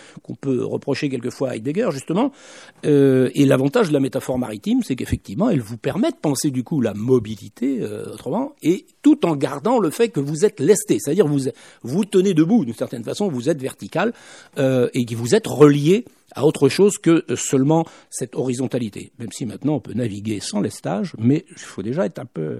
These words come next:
avec tous les foils que l'on a, mais on commence à voler d'ailleurs, justement. On parle de voler à ce moment-là. Vous voyez, et là, voler comme principe de vie, euh, sur Terre, c'est quand même pas si simple, hein. Donc imaginez <laughs> le, vos déplacements, vos mobilités en termes de vol.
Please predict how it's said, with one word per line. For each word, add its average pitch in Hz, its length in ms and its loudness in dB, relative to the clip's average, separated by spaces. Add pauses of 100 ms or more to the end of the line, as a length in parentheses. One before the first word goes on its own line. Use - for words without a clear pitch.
(100)
avec 104 140 -20
tous - 80 -14
les 95 100 -12
foils 117 280 -6
que 104 100 -14
l'on 95 160 -10
a, 190 140 -6
mais 156 180 -6
on 110 100 -12
commence 160 300 -8
à - 80 -12
voler 131 500 2
d'ailleurs, 107 300 -16
justement. - 400 -16
On - 380 -20
parle 156 180 -4
de 110 60 -2
voler 123 340 2
à 117 60 -6
ce - 100 -10
moment-là. 113 240 -4
Vous - 380 -20
voyez, 147 160 2 (180)
et 123 60 -4
là, 139 120 0
voler 160 680 6 (180)
comme 131 160 -2
principe 165 460 2
de 131 80 6
vie, 151 320 4 (1120)
euh, 110 420 -6
sur - 300 -8
Terre, 214 580 -2
c'est - 240 -8
quand - 160 -12
même 190 220 4
pas - 160 0
si 180 160 -4
simple, 113 420 -2
hein. 127 120 -2
Donc 113 240 0
imaginez 120 500 -4 (100)
<laughs> - 120 -8
le, 123 120 0
vos 110 300 -6 (160)
déplacements, 143 480 0
vos 120 160 -2
mobilités 135 580 0
en 107 60 -4
termes 110 220 -4
de 110 80 -2
vol. 185 320 2